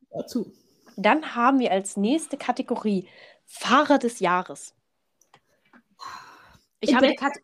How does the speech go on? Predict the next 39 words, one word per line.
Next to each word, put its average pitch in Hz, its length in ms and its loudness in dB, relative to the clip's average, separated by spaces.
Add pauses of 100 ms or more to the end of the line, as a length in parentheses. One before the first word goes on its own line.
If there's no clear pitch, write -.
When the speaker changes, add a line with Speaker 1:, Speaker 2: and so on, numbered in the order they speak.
Speaker 2:
ich, - 260 -10
ich 233 160 -10
habe 247 140 2
die 233 80 -6
Kategorie 240 480 -6
Rookie 247 340 -2
des - 180 -10
Jahres 208 380 0
mal 214 160 -6
gestrichen, 208 480 -12
weil 170 120 -10
ich - 120 -16
ka-, - 140 0
hatten, 277 280 -8 (140)
wir 208 180 -12
hatten, 233 140 -8
glaub 226 240 -6
ich, 190 100 -12
nur 175 120 -10
einen 170 260 -14
Rookie 180 240 -14
dieses 180 320 -12
Jahr. 180 300 -2 (2250)
Ist - 100 -20
Guan 285 220 4
Yu 269 120 2
Zhou, 240 140 -2
fährt 247 180 0
er 240 60 2
seit 220 160 2
diesem 202 220 0
Jahr 320 140 4
oder 302 100 2
seit 277 140 0
letztem? 233 400 -2 (1300)
Speaker 1:
Ich - 160 -20
glaub, 202 280 -14
seit 285 360 -10 (2250)
Warte. 190 420 -4